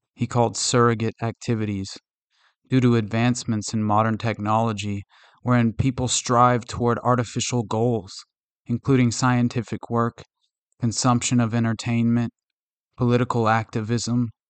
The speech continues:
and following sports teams. He even predicted human genetic engineering, going so far as to say that human beings would be adjusted to meet the needs of social systems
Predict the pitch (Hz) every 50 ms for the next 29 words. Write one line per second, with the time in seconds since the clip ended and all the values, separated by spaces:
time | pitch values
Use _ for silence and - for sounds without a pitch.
0 | _ _ _ _ _ _ _ - 117 110 - - 131 123 127 127 123 120 117 113
1 | 110 - - - 123 127 120 - - - - - 117 101 98 95 92 - - -
2 | - _ _ _ _ _ _ _ _ _ _ _ _ _ _ _ _ _ _ _
3 | _ _ 127 127 120 139 147 143 143 127 - - 123 120 127 120 - 127 110 104
4 | 98 123 123 123 123 120 117 123 117 117 120 120 120 117 - 123 120 120 113 113
5 | 113 113 117 123 135 131 120 110 110 107 110 117 117 117 120 113 - - 120 -
6 | - 127 120 123 120 123 - - 117 - - 123 120 113 113 98 110 107 135 135
7 | 135 127 123 117 104 120 120 127 131 123 123 120 - 117 107 107 110 120 117 113
8 | 104 98 117 113 120 117 - - - 120 113 101 - - - 117 113 120 120 -
9 | - - 113 110 113 117 117 117 113 - - 110 - - - 127 123 - - -
10 | 104 - - 113 113 - - - - 113 107 104 101 -